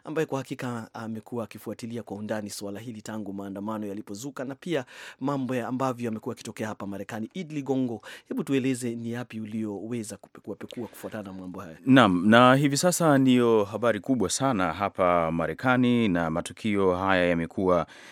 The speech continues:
Speaker 2: yakitokea mara kwa mara na kusababisha sehemu mbalimbali za Marekani kuanzia kule Missouri, kuja eneo la Baltimore,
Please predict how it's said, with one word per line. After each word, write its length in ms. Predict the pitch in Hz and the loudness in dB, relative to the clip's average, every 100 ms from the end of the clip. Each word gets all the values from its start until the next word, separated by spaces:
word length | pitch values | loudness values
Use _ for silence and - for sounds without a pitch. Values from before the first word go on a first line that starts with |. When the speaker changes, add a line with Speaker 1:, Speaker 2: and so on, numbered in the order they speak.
| - - | -14 -4
Speaker 2:
yakitokea 1040 | 85 87 - 90 82 87 - 104 90 85 | 0 0 0 -4 -4 -6 -4 0 2 2
mara 420 | 80 92 90 80 | 2 0 0 -2
kwa 160 | - 78 | -2 0
mara 600 | 92 120 117 117 110 92 | 2 4 4 2 0 -2
na 240 | 87 85 | 0 -2
kusababisha 840 | - 92 87 85 90 - 87 80 | -2 -6 -4 -4 -4 -2 0 0
sehemu 300 | 80 90 92 | -2 -4 -4
mbalimbali 500 | 85 82 80 85 82 | -4 -4 -2 -2 -2
za 120 | 80 80 | -4 -6
Marekani 560 | 78 - 107 98 95 - - - - | -6 -4 -2 0 -2 -6 -18 -20 -6
kuanzia 560 | 85 78 73 90 82 | -4 -4 -4 -2 -2
kule 340 | 78 92 85 78 | -2 -4 -2 -2
Missouri, 920 | 78 73 90 113 107 107 104 101 101 - | -6 -8 -2 -2 0 0 0 -2 -4 -8
kuja 580 | 95 85 82 78 78 80 | -8 -4 -2 0 -2 -4
eneo 360 | 90 85 82 | -4 -2 -2
la 140 | 76 73 | -4 0
Baltimore, 680 | 90 98 92 101 95 87 | 4 4 2 -2 0 0